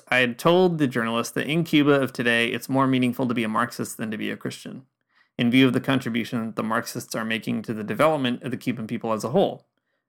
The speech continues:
A contribution one hundred times more important than the Christians accomplished in the entire history of our country, and a thousand times more significant than the contribution that we Christians are making now." Uh, you have to imagine that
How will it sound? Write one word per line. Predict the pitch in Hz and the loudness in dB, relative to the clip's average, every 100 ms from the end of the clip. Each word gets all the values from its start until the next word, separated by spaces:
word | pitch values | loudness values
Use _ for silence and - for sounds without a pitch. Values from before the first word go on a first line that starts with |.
| - | -6
A | |
contribution | 135 147 135 131 131 131 123 | 0 0 2 2 2 2 2
one | 131 | 2
hundred | 127 123 117 | 0 0 -2
times | 117 113 113 | -2 -2 -4
more | 107 143 170 | -2 0 0
important | 127 113 117 113 | 0 -4 -4 -8
than | 110 | -8
the | 110 | -4
Christians | - 185 151 139 131 - - | -2 -2 0 0 -2 -6 -12
accomplished | 135 123 117 127 120 - | -4 -2 0 -2 -2 -4
in | 131 | -4
the | 117 120 | -2 -2
entire | 117 - 131 123 | -2 0 2 2
history | 117 - 120 | -2 -4 -2
of | 107 | 0
our | 110 | 0
country, | 110 147 147 135 131 - _ _ | 0 0 0 0 0 -4 _ _
and | 120 | -4
a | 113 | 2
thousand | 160 160 147 | 4 4 4
times | 135 131 117 | 2 2 2
more | 120 117 | 0 0
significant | - 113 110 120 113 - - | -2 -4 -2 -2 -4 -8 -4
than | 117 | -4
the | 113 | -2
contribution | - 113 110 110 101 117 | -4 -4 -4 -6 -6 -6
that | 107 | -6
we | 113 110 | -8 -10
Christians | 117 - 123 107 | -12 -8 -8 -6
are | |
making | 104 104 110 | -8 -12 -8
now." | 113 147 - - _ _ _ _ _ _ _ _ _ | -2 -2 -2 -12 _ _ _ _ _ _ _ _ _
Uh, | - | 0
you | 110 120 | 0 2
have | 135 | 2
to | 147 | 2
imagine | 117 117 117 117 | 0 0 -2 -2
that | 107 - | -2 -4